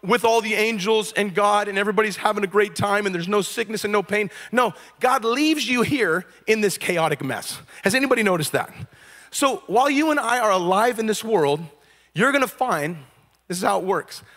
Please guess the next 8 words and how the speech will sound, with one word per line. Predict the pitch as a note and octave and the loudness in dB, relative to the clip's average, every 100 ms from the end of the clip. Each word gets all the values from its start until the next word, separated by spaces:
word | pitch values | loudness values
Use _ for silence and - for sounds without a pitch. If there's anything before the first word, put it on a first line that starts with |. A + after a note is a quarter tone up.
| - | -4
life | E3+ G#3 B3 - | 0 2 0 0
arrives | G#3 F3+ F#3 G#3 G#3+ F3 | 2 4 2 2 0 0
in | D#3 F3+ | -4 -4
stages. | C#3+ - C#3+ C3+ A#2 - - - _ - - - - | -4 -4 -2 -4 -8 -14 -16 -20 _ -20 -20 -8 -4
It's | F3 | -2
experienced | F#3 - - G#3+ A#3 A#3+ A#3 - - - _ | -4 -6 -4 0 0 0 -2 -4 -8 -8 _
in | F#3+ G3 | -2 0
seasons, | - - G#3 G3+ C3+ C3+ C#3+ | -2 -4 -4 -2 -2 -4 -4